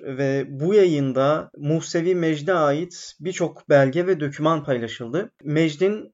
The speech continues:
Lübnan ve Suriye'deki dostlarıyla temasa geçilmişti bu yayın için ve yayın sonrası İran'daki kaynakların vermiş olduğu bilgilerle tamamen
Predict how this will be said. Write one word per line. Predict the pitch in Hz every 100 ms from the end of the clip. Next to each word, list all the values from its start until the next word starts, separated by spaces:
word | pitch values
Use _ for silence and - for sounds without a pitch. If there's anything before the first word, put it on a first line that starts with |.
| -
Lübnan | 143 147 202 180 156 131 127
ve | 123 -
Suriye'deki | - - 185 175 147 143 139
dostlarıyla | 135 - 151 170 139 117 -
temasa | - 127 123 123
geçilmişti | 117 120 - 113 107 127 117
bu | 123 123
yayın | 135 123 123 117 -
için | 135 151 202 -
ve | 123 147 151 151
yayın | 147 185
sonrası | 226 - 202 151 143 139 147 -
İran'daki | 180 208 208 170 147 - 135 127 - _
kaynakların | 156 147 143 143 - 139 139 127
vermiş | 135 160 196 165
olduğu | 143 127 127 120
bilgilerle | 147 147 147 135 120 127 151 156
tamamen | - 147 165 139 123